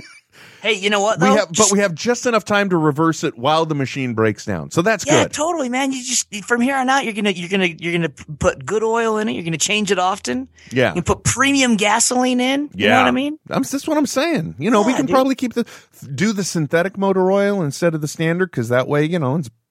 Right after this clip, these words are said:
Speaker 2: it lasts longer.
Speaker 1: Change out, change out, like, all your gaskets and stuff, so you're not leaking anywhere.
Speaker 2: Ex-,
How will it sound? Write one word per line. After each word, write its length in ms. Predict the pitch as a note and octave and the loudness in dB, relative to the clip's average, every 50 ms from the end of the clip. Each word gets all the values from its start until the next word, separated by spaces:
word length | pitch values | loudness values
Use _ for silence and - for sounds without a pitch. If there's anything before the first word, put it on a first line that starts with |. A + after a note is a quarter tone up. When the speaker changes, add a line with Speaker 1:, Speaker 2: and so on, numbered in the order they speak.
| - | -2
Speaker 2:
it 140 | A#2+ B2+ G#2+ | 0 0 2
lasts 360 | G#2 G#2 G#2 A2 A2+ A#2 - | 2 2 2 2 0 -2 -2
longer. 360 | C#3 C#3 C#3 C#3+ D#3+ E3 F#3 G#3 | 0 0 2 2 2 0 2 2
Speaker 1:
Change 360 | A3+ A3+ G#3 A3 A#3+ A3+ - | 2 2 2 0 0 0 0
out, 160 | A#3 G#3 - | -2 0 0
change 300 | - - G#3 A3 A3 A#3 | 0 0 0 0 0 0
out, 340 | A#3 A3+ - - _ F3 - | 0 -2 -2 -6 _ -10 -2
like, 200 | F#3+ F#3 - - | -2 -2 0 0
all 160 | F3 G3 G#3 | 0 0 0
your 140 | G3 F3+ E3 | -2 -4 -6
gaskets 500 | C#3 E3 D#3+ E3+ F#3+ - - G#3+ - - | -2 0 0 2 0 0 -2 -4 -6 -6
and 80 | F#3+ | -8
stuff, 200 | - - G3 F#3+ | -4 -2 -2 0
so 120 | - - G3 | 0 0 0
you're 60 | F#3 | 0
not 140 | F3+ C3 B2+ | -2 -2 -2
leaking 380 | C3+ - F3+ F3+ - A3 A3+ | -4 -6 -6 -4 -4 -4 -4
anywhere. 440 | A3+ A3 A3 A3 A3 A3+ A3+ A#3 A#3+ | -2 -2 -2 -2 -2 2 2 2 2
Speaker 2:
Ex-, 140 | A#3 A3+ | 0 -4